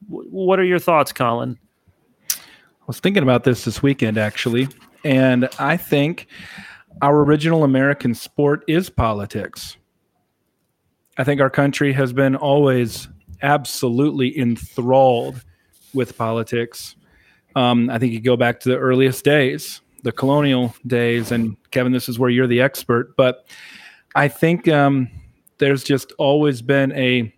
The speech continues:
Speaker 2: a pull in that direction to a certain extent, and culturally speaking, I think there's,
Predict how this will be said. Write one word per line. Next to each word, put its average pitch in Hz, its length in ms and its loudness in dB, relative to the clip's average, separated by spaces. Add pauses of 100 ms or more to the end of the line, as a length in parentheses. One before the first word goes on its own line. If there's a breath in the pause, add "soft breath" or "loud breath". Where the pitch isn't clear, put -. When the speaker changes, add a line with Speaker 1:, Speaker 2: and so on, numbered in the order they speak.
(260)
Speaker 2:
a 135 60 -10
pull 156 300 0
in 160 80 2
that 147 160 -2
direction 147 500 0
to 135 100 0
a 123 60 2
certain 147 240 -2
extent, 175 460 -2
and 117 120 -2
culturally 147 440 0
speaking, 151 480 -2
I 117 100 -2
think 139 360 -4
there's, 127 400 2